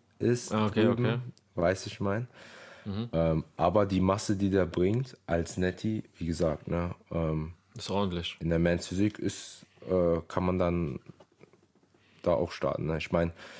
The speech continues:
Speaker 1: wenn du dich in der Men's Physik, das wollte ich vorhin noch ergänzen, wenn du dich in der Men's Physik eher siehst und du hast die Linie dafür, aber bist halt einfach so ein Brecher, ja,
Speaker 2: Mhm.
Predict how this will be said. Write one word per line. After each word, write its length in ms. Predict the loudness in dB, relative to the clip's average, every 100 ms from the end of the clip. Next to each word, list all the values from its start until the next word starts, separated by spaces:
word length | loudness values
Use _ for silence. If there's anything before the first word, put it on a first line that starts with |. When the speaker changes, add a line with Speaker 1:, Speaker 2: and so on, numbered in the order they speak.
| -20 -6
Speaker 1:
wenn 120 | 2
du 80 | 2
dich 160 | 4 2
in 100 | 4
der 200 | 4 2
Men's 260 | 2 0
Physik, 300 | 0 0 -2
das 340 | -2 -2 -2 -2
wollte 180 | -2 -2
ich 60 |
vorhin 280 | -4 -2 0
noch 160 | -2 -2
ergänzen, 500 | -2 0 -2 -2 -2
wenn 80 | -2
du 80 | -2
dich 140 | -4
in 60 | -4
der 100 | -2
Men's 280 | 0 -2 -2
Physik 240 | -4 -2
eher 220 | 0 0 0
siehst 380 | 0 -2 -6 -12
und 160 | -10 -6
du 100 | -4
hast 180 | -2
die 80 | -4
Linie 320 | 0 0 0
dafür, 460 | 0 -2 -2 -2 -2 -4
aber 200 | -2 0
bist 260 | 0 0
halt 220 | 0 0 0
einfach 260 | -2 -2
so 120 | 0
ein 100 | -2
Brecher, 540 | 0 0 0 0 -2 -6 -12 -6
ja, 180 | -4 -2
Speaker 2:
Mhm. 180 | -6